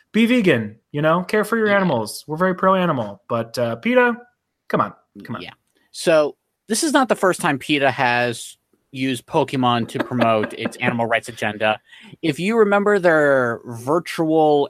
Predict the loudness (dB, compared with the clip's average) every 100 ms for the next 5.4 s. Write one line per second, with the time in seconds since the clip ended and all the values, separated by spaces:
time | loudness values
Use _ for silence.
0 | -2 -2 0 -2 -4 -6 -2 -2 -2 -6
1 | -10 -4 -2 -2 -2 -4 -4 -4 -4 -4
2 | -4 -6 -8 -16 -20 -10 -4 -2 -2 -2
3 | -2 -2 -2 0 2 2 0 -6 _ _
4 | _ _ _ -4 -2 -2 -2 2 4 4
5 | 2 2 0 0